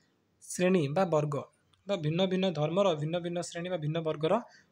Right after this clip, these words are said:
ଲୋକମାନେ ଏଠି ବାସ କରନ୍ତି। "They celebrate a number of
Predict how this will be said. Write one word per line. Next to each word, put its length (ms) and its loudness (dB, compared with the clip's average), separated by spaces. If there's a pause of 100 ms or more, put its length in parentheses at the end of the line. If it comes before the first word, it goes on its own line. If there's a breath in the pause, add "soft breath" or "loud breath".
(140 soft breath)
ଲୋକମାନେ 420 2
ଏଠି 300 0 (360)
ବାସ 340 -2
କରନ୍ତି। 840 -2 (840)
"They 180 2
celebrate 640 0
a 100 0
number 380 2
of 100 2